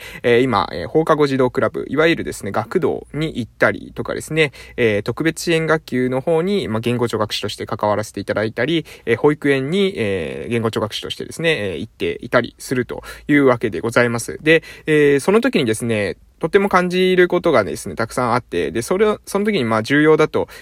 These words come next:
いうふうに、えー、思うこと、まあ、これいくつかあるんですよ。いくつかあるので、まあ、列挙するようにですね、話していこうかなと思うんですけども、まずですね、保育所、えー、保育園に行く時、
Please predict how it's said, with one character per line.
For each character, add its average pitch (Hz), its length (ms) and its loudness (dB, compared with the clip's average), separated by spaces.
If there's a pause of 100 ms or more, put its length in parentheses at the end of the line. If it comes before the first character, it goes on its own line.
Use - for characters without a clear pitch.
(140)
い 131 180 4
う 135 120 2
ふ 143 100 0
う 123 80 4
に、 113 260 -2
え 71 140 -4
ー、 - 20 -6
思 127 360 0
う - 60 -8
こ 107 140 -6
と、 - 240 -10
ま 123 140 -4
あ、 123 240 -12
こ - 80 4
れ - 80 4
い 247 60 2
く 539 120 4
つ - 80 -4
か - 120 6
あ 135 40 6
る 151 80 4
ん 135 40 -4
で 135 80 -2
す - 100 0
よ。 - 60 2
い 208 60 2
く - 100 2
つ - 60 -6
か 143 100 6
あ 131 40 8
る 131 80 -4
の 107 100 -4
で、 107 100 0
ま 139 80 2
あ、 135 40 4
列 156 140 2
挙 233 120 6
す 247 120 0
る 254 60 4
よ 262 80 8
う 233 40 6
に 151 60 2
で 117 80 2
す - 80 -6
ね、 110 60 0
話 127 200 4
し - 40 -12
て 113 60 0
い - 40 -8
こ 104 100 -4
う - 40 -2
か 98 80 -2
な 67 120 -10
と - 120 -6
思 107 160 -4
う - 20 -8
ん 69 40 -10
で 71 60 -8
す - 80 -10
け - 100 -2
ど 143 80 -6
も、 147 160 0 (840)
ま 190 140 6
ず 196 100 0
で 139 80 2
す 117 120 -2
ね、 101 40 -6
保 185 160 6
育 262 320 0 (360)
所、 - 380 4
え 139 180 6
ー、 135 40 2
保 185 140 4
育 214 300 0
園 143 200 2
に 113 80 -2
行 123 100 -4
く - 60 -12
時、 156 320 0